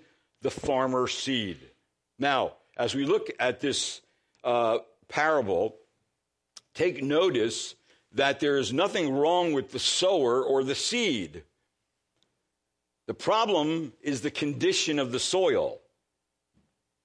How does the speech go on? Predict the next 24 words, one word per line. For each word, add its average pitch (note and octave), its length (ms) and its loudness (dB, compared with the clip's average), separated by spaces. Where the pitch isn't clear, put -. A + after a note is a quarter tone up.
See, D3 160 -4
the C3 100 -2
soil F#3 440 2
that C#3+ 200 4
is B2 120 -2
not D#3 340 0
properly D#3+ 720 0
prepared C3 800 0
will A#2 160 0
never E3 540 0
bear C3 520 0
a A2+ 40 -2
crop. - 560 -4
The A#2+ 100 -4
important C#3+ 580 -2
point E3+ 640 0
in C3+ 140 -2
the C#3 100 0
spiritual E3+ 540 0
lesson F3 340 0
of B2+ 120 0
this C#3 140 -2
parable D3 760 2
is D#3 420 0